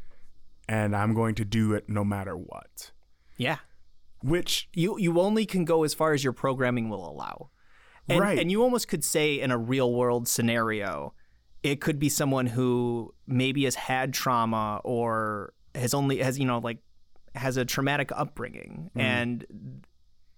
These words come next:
Speaker 2: the, I'm gonna get a little philo-, philosophical, don't mind me. Um, <laughs> we are all of our experiences. Like, the, the,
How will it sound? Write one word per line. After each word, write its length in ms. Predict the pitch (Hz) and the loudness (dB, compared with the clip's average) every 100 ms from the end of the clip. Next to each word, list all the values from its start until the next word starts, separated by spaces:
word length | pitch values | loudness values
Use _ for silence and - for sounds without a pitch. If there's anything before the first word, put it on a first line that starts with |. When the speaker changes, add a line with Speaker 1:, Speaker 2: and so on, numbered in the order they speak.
| - | -20
Speaker 2:
the, 680 | 147 156 127 139 127 127 123 - - - - - _ - _ | -8 -6 0 2 4 2 -2 -6 -20 -20 -20 -20 _ -20 _
I'm 240 | - - 160 | -20 -6 -2
gonna 120 | 131 | 0
get 120 | 123 | 0
a 40 | 123 | 2
little 200 | 139 165 | 2 2
philo-, 240 | 175 - | 2 2
philosophical, 600 | 175 185 196 - - 190 208 | 4 2 2 0 -2 -4 0
don't 160 | 233 | 2
mind 140 | 254 233 | 2 2
me. 160 | 190 | 0
Um, 560 | 233 226 214 202 311 - 381 - - 480 | 2 4 4 4 2 0 -4 -8 -10 -18
<laughs> 460 | 427 - - - - | -20 -20 -20 -20 -4
we 460 | 208 165 185 285 311 | 0 2 4 4 4
are 520 | 190 202 196 190 185 - - | 2 4 4 2 0 -6 -8
all 200 | 156 180 | 0 2
of 100 | 175 | 4
our 100 | 156 | 2
experiences. 880 | 139 - 127 107 - - - - - - _ - | 2 0 0 0 0 -4 -8 -12 -14 -20 _ -6
Like, 200 | 131 120 | -4 0
the, 100 | 139 | -2
the, 260 | 139 143 | 0 0